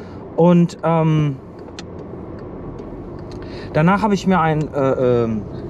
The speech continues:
Ford Crown Victoria gekauft. Also der ist ja auch bekannt als Polizeiauto, aber der war halt kein Polizeiauto. Der hatte vier Komma sechs Liter, Achtzylinder. Das war ein fadenes,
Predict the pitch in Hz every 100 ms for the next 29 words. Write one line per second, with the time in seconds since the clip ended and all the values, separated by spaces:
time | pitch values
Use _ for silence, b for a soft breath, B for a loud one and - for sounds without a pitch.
0 | B - - - B B B B - -
1 | 180 190 - 180 185 190 170 170 247 254
2 | 240 233 - 233 233 247 - - - -
3 | - 135 131 127 147 147 170 147 165 170
4 | 165 180 175 - - 139 - 180 170 208
5 | 208 160 151 147 151 143 147 139 B B
6 | B - 135 127 - - 160 196 226 -
7 | 190 185 180 196 208 220 214 B B B
8 | - 135 151 143 - 196 214 190 190 165
9 | 160 160 185 - 190 165 - 160 240 226
10 | 233 233 240 254 - B B B B B
11 | B - - 147 - - - - 151 170
12 | 170 170 170 165 139 - 160 175 180 175
13 | 151 -